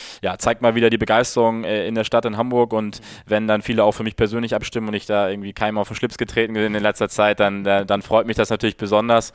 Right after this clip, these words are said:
Und, ähm, ja, es ist sicherlich eine Auszeichnung, die ich mir vor ein paar Jahren nicht hätte vorstellen können und die ich, die ich gerne,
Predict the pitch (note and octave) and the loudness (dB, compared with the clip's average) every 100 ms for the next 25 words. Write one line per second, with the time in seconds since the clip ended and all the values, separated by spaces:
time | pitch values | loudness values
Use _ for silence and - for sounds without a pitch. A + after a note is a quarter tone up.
0 | - - - - G#2+ G#2+ - G2 G2+ G2+ | -18 -18 -6 2 2 2 -2 2 2 0
1 | G2 F2 F2 F2 A2+ G#2 B2 B2+ A2 G#2 | -4 -4 -4 -4 -6 -2 2 2 2 2
2 | A2+ A2+ - G#2 A2 G#2 G#2+ G#2 - - | 2 2 2 2 0 -6 -6 -6 -10 -20
3 | - - G#2 G#2+ A2 G#2+ G#2+ G#2+ A2 A2+ | -20 -14 -4 -2 0 2 4 4 2 2
4 | B2 A#2 - C#3 C#3+ C3+ C3 C3 B2+ A#2+ | 2 0 2 2 4 0 -2 0 0 -2
5 | G#2+ G#2+ - - A2 G2 A2 A2 A2+ A2 | -4 -6 -6 -10 -10 -6 0 2 2 0
6 | - | -4